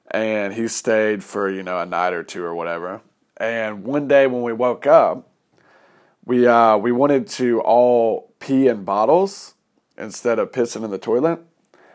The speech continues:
uh, to see, you know, "Oh, how much pee did you get? Oh, oh, you got more than me," blah, blah, blah, whatever.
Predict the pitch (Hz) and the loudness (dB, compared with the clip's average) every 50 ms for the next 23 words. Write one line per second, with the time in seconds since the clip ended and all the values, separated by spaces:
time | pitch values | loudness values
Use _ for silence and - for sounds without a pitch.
0 | _ _ _ _ _ - - 117 120 117 117 117 - 127 120 - - - 151 139 | _ _ _ _ _ -2 0 2 4 4 2 2 0 -4 -6 -4 -2 0 2 2
1 | 135 127 123 113 104 95 85 135 160 156 139 123 127 139 139 143 139 135 - - | 2 0 -2 -2 -2 0 2 4 6 6 6 4 2 2 2 2 0 -2 -2 -6
2 | - 170 156 147 143 143 131 117 117 104 104 107 95 87 107 98 90 78 67 - | -4 0 2 2 2 2 0 -2 -6 -8 -10 -10 -8 -6 -6 -6 -6 -6 -8 -10
3 | - - 131 143 143 135 123 110 87 87 139 143 131 135 139 143 143 131 123 135 | -8 -6 -4 -2 -2 -2 -2 -2 -2 -4 -4 -4 -6 -4 -2 0 0 0 0 -2
4 | 139 143 127 120 117 113 104 98 90 101 120 123 120 123 104 120 123 117 98 90 | -6 -6 -6 -8 -8 -8 -8 -8 -6 -6 -6 -6 -4 -6 -6 -4 -4 -4 -4 -4
5 | 101 98 95 107 110 - - - 50 - | -4 -4 -4 -4 -4 -6 -8 -14 -20 -20